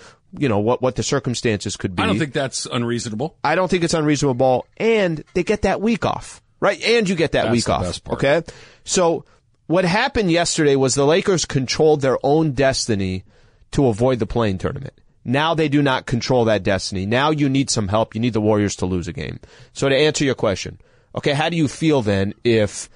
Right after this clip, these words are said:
Speaker 1: Lakers win their final two games and they lock up number seven?
Speaker 2: Mm-hmm.
Speaker 1: If they lose to the Suns tomorrow,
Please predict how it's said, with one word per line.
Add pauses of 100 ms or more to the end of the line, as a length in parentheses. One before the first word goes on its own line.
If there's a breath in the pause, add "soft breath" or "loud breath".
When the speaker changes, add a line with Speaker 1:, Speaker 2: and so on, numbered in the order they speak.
(180 soft breath)
Speaker 1:
Lakers
win
their
final
two
games
and
they
lock
up
number
seven?
Speaker 2:
Mm-hmm. (360 soft breath)
Speaker 1:
If
they
lose
to
the
Suns
tomorrow,